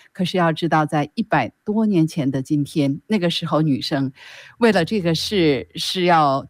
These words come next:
真的付出很大的代价的。为什么要有这样的一场抗争呢？我们先来了解一下当时十九世纪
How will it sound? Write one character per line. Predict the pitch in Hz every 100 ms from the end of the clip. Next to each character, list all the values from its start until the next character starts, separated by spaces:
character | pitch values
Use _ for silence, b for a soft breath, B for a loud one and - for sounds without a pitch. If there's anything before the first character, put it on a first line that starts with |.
| -
真 | 214 185
的 | 170
付 | - 180
出 | 165
很 | 147 135
大 | 117 139
的 | 131
代 | 160 147 131
价 | 156 127
的。 | - - _ _ _ _ _ _ -
为 | 349
什 | - 240
么 | 160 170 175
要 | 185 165 151 131 - _ -
有 | 160 139
这 | -
样 | 226 185
的 | 156 151
一 | 180
场 | - 160 117 98 -
抗 | - 262 180
争 | 180 208 208
呢？ | 135 120 B B
我 | -
们 | 165 156 180
先 | - 240
来 | 214
了 | 196 123
解 | 175 165
一 | -
下 | 135 175 135
当 | 131 - 247
时 | 262 - 139 151
十 | - 196
九 | 180
世 | 131 - 170
纪 | - 151